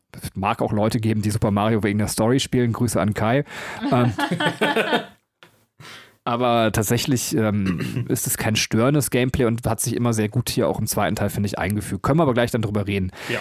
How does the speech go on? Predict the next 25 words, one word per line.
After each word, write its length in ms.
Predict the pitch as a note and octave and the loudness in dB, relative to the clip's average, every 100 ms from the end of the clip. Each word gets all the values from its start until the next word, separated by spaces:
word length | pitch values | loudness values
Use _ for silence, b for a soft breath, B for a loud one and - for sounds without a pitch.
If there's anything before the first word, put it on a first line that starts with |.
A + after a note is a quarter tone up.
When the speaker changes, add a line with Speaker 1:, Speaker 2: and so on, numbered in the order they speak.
| B | B
Speaker 1:
Wir 120 | B2 | 0
werden 220 | C3 D3+ C3+ | 4 4 2
sicherlich 500 | D#3 G#3+ E3+ - - | 2 2 2 0 0
beim 200 | C3 B2+ | 0 2
Podcast 500 | - E3 - D3 - | 0 0 0 0 0
den 80 | B2 | -2
Fokus 460 | - E3+ - - | 0 2 2 0
auf 160 | A#2+ - | 0 -2
die 100 | A#2+ | -4
Story 400 | - - D3 E3+ | -2 2 4 4
setzen, 400 | D3+ D3 - C#3 | 4 0 -2 -2
aber 380 | - B2 B2+ D2 | 0 2 2 0
ich, 80 | - | -2
ich 280 | C#3 - - | -4 -4 -2
finde, 260 | D3+ D#3 | 0 2
da 180 | C3 A#2 | 2 2
es 120 | C#3 | 2
eben 160 | A#2+ C3 | 0 0
auch 160 | G#2+ A2+ | 0 0
Videospielmaßstäbe 840 | D3 F3+ - D3 C3 C#3 - C3 | 0 2 2 2 2 0 -2 0
meiner 300 | A#2 B2 E3 | 2 2 2
Meinung 220 | D#3 D3+ | 2 2
nach 160 | C#3+ C3 | 2 2
setzt, 360 | C3+ C3+ - | 0 0 -2
ähm, 260 | A#2+ B2 | 0 0